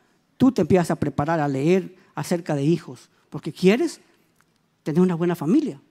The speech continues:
De todo lo que te acontece, si lo aprovechas, serás un ministro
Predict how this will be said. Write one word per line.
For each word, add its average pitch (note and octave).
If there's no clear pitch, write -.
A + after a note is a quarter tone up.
De F3
todo E4+
lo D4
que A#3+
te F#3+
acontece, F#3+
si -
lo G#3
aprovechas, F3
serás D#3+
un A3+
ministro F3+